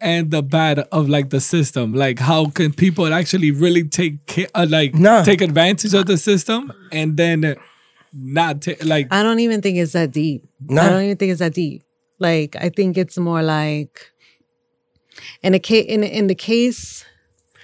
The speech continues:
Speaker 3: I guess in the case with Arbery,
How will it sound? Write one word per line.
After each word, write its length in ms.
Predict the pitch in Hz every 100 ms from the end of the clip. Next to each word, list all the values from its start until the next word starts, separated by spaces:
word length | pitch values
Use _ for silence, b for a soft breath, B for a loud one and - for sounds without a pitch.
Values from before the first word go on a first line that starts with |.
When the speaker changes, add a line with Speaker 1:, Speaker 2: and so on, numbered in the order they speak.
| b b b b b
Speaker 3:
I 120 | -
guess 260 | 202 247 240
in 100 | 226
the 80 | 208
case 360 | 208 202 -
with 160 | 185 175
Arbery, 800 | 170 170 165 170 170 170 175 170